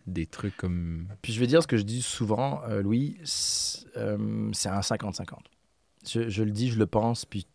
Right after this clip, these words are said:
Speaker 2: on l'a prouvé tout à l'heure, tu m'as donné un exemple, puis je te l'ai dit. Euh, sachez que, que, la chance que j'ai, moi, d'avoir Louis qui m'écoute,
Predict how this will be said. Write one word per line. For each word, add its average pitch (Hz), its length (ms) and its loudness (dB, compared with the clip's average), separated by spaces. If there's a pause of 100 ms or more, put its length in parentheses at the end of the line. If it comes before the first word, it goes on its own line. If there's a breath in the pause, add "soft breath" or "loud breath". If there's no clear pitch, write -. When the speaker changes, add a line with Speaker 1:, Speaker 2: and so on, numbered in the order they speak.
(120)
Speaker 2:
on 107 80 2
l'a 101 160 4
prouvé 107 320 0
tout 117 120 0
à 110 40 6
l'heure, 110 120 6
tu - 100 -4
m'as 104 80 2
donné 107 140 4
un 107 100 4
exemple, 104 320 2
puis - 120 -14
je - 60 -14
te 98 60 -4
l'ai 98 80 0
dit. 107 240 -2 (600 loud breath)
Euh, 120 80 4
sachez 135 300 6
que, 156 80 8
que, 127 240 2 (560)
la 117 160 4
chance 156 300 6
que 131 80 8
j'ai, 117 160 8
moi, 127 160 6
d'avoir 101 260 6
Louis 113 500 6
qui - 140 -2
m'écoute, 113 540 4